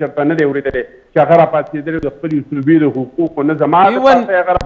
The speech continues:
Speaker 2: بابک صاحب
Speaker 1: پاڅېدلی،
Speaker 2: په خفه کېږي
Speaker 1: نه د
Speaker 2: نه، خو
Speaker 1: بابک
Speaker 2: بابک
Speaker 1: صاحب
Speaker 2: صاحب ټیم نه کوي،
Speaker 1: پاڅېدلی،
Speaker 2: آواز په
Speaker 1: نه د
Speaker 2: نېشنل اسمبلی کې.
Speaker 1: تحریک انصاف هغه را پاڅېدلی.
Speaker 2: مهم.
Speaker 1: بله خبره دا ده چې زمونږ، ما د ته په وخت باندې ویل چې زمونږ دا کوم پښتانه لیډران دي چې هغه په د بابک صاحب د دې خبرې سره زه اتفاق کوم، وایي،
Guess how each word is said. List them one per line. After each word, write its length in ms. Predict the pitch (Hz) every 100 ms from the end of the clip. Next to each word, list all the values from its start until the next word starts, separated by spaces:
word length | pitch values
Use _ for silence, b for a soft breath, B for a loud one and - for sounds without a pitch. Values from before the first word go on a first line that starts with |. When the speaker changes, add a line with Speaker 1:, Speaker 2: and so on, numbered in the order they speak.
| 170
Speaker 2:
بابک 280 | 180 226 175
صاحب 120 | 180
Speaker 1:
پاڅېدلی، 80 | 208
Speaker 2:
په 100 | 202
خفه 180 | 170 196
کېږي 240 | - 170
Speaker 1:
نه 60 | 247
د 40 |
Speaker 2:
نه، 80 | 247
خو 60 | 240
Speaker 1:
بابک 100 | 196
Speaker 2:
بابک 300 | 190 202 196
Speaker 1:
صاحب 100 | 208
Speaker 2:
صاحب 120 | 180
ټیم 80 | 247
نه 140 | 233
کوي، 160 | - 185
Speaker 1:
پاڅېدلی، 120 | 175
Speaker 2:
آواز 240 | 175 170 170
په 20 |
Speaker 1:
نه 80 | 175
د 80 | 180
Speaker 2:
نېشنل 240 | 165 151
اسمبلی 300 | 147 170 202
کې. 80 | 196 175
Speaker 1:
تحریک 300 | 170 160 165
انصاف 340 | 160 185 147 147
هغه 180 | 127
را 40 | 123
پاڅېدلی. 580 | 123 117 - _ - 113 120
Speaker 2:
مهم. 260 | 107 104 87 _ _ _ _ -
Speaker 1:
بله 140 | 214 208
خبره 240 | 202 208 208 196
دا 100 | 208
ده 100 | 233 -
چې 120 | - 165
زمونږ، 180 | 175 214 202 185 180 185
ما 80 | 196
د 160 | 190
ته 60 | 156 -
په 140 | 147
وخت 120 | 208 202
باندې 160 | 190 165
ویل 160 | 151 139
چې 80 | 139 147
زمونږ 160 | 170 175 147
دا 60 | 139
کوم 100 | 165 165
پښتانه 380 | _ - 135 147 139
لیډران 400 | 127 120 120 120 107
دي 100 | _ _ _ _ _ _
چې 60 | 143
هغه 200 | 135 143 139 135
په 240 | 139 139 135
د 100 | 135 139
بابک 260 | 143 180
صاحب 160 | 180 151 147
د 80 |
دې 80 | 170 170
خبرې 260 | 156 147 135
سره 160 | 139 131 131
زه 60 | 160
اتفاق 520 | 151 139 190 220 -
کوم، 220 | 170 135
وایي، 240 | 131 120